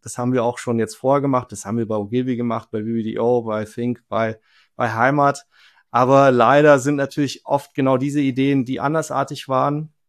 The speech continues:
immer an der Mauer gescheitert, wo es dann halt hieß, so, „Ja, sorry, aber das geht jetzt zu weit vor. An dem Punkt sind wir jetzt nicht mehr.“ Oder „Da habe ich keinen Einfluss. Äh, wir haben jetzt hier das Budget, Freunde, es muss jetzt beworben werden. Wir bauen jetzt die Kampagne schnell, schnell, drei Monate“, ne?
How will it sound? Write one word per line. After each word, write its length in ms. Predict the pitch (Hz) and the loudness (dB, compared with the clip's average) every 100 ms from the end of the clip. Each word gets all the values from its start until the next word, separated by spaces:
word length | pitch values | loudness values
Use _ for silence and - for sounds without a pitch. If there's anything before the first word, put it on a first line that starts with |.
| _ _ _ _ _ _ - | _ _ _ _ _ _ -4
immer 220 | 151 151 | 2 2
an 100 | 139 | 4
der 140 | 147 | 4
Mauer 460 | 151 147 156 156 131 | 6 6 6 4 0
gescheitert, 760 | 131 - 143 147 156 143 - | -6 0 0 0 0 -4 -4
wo 80 | 135 | -8
es 100 | 131 | -4
dann 160 | 143 131 | -4 -2
halt 140 | 131 | -2
hieß, 280 | - 143 - | -4 -6 -2
so, 100 | 135 | 0
„Ja, 180 | 123 123 | 2 0
sorry, 320 | - 131 127 | -2 -2 0
aber 160 | 120 | 0
das 120 | 123 - | -2 -4
geht 140 | 123 | -8
jetzt 240 | 123 - | -10 -12
zu 220 | - 165 131 | -6 -2 2
weit 360 | 120 117 - _ _ _ | 2 2 -4 _ _ _
vor. 560 | _ - 131 135 143 147 _ _ _ - | _ -2 2 4 2 -2 _ _ _ -2
An 100 | 127 | 0
dem 140 | 131 | 0
Punkt 180 | 135 120 | 0 -4
sind 160 | 120 | -2
wir 80 | 117 | 0
jetzt 180 | 110 110 | -2 -4
nicht 160 | 107 - | -10 -6
mehr.“ 120 | 110 | -2
Oder 160 | 113 117 | 0 2
„Da 120 | 120 | 2
habe 140 | 123 | 0
ich 80 | 113 | -4
keinen 220 | - 117 | -2 -2
Einfluss. 560 | 101 117 - 123 120 - | -2 -4 -4 -6 -6 -10
Äh, 320 | - 120 120 - _ | -4 -2 -2 -6 _
wir 120 | 127 | 0
haben 120 | 123 131 | 2 0
jetzt 100 | - | -2
hier 120 | 131 | -6
das 140 | 123 | -6
Budget, 480 | - 117 143 147 143 _ | -6 -4 0 0 -2 _
Freunde, 260 | _ 127 131 | _ 0 0
es 80 | 117 | -2
muss 140 | 117 | -6
jetzt 160 | 120 - | -8 -10
beworben 400 | 107 123 143 139 | 0 4 4 4
werden. 320 | 131 131 135 | 4 4 2
Wir 80 | 113 | 2
bauen 180 | 113 123 | 2 2
jetzt 140 | - | -2
die 40 | |
Kampagne 440 | 113 107 - 127 127 | -8 -6 -4 -2 -2
schnell, 240 | - 113 | -4 -6
schnell, 320 | 101 120 123 | -6 -2 0
drei 140 | 120 110 | 2 0
Monate“, 480 | 117 127 120 127 117 | 0 0 0 -2 -2
ne? 220 | 117 | -4